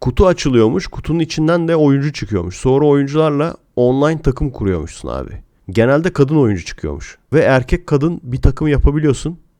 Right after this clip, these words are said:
Erkek kadın karışık olarak takımın oluyor. Karşı tarafta da öyle. Şimdi bunun nesi kötü, şusu kötü. Seçme şansının olmaması.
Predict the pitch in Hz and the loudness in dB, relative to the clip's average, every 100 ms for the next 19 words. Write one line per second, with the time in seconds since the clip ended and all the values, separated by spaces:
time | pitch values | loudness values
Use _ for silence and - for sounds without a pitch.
0 | - 113 113 - - 147 165 - 135 127 | 0 0 0 -4 -2 -2 -2 0 0 0
1 | - 147 131 135 - 127 101 90 82 76 | 0 0 2 0 -2 -4 -4 -6 -6 -10
2 | 95 _ _ - 113 123 - 127 127 120 | -12 _ _ -4 -2 0 0 0 0 -2
3 | 101 82 - - - - 165 175 - _ | -2 -4 -10 -18 -8 -4 2 0 0 _
4 | _ _ _ _ _ _ _ _ _ _ | _ _ _ _ _ _ _ _ _ _
5 | _ _ _ 107 131 175 175 175 190 160 | _ _ _ -4 2 4 2 0 -4 -4
6 | 156 175 - 156 175 - 117 - 185 _ | -4 -6 -4 -6 -4 -4 -2 -2 -4 _
7 | _ - 117 160 - 139 135 151 139 110 | _ -4 0 -2 0 -2 -2 -2 0 0
8 | 87 - - | -2 -8 -16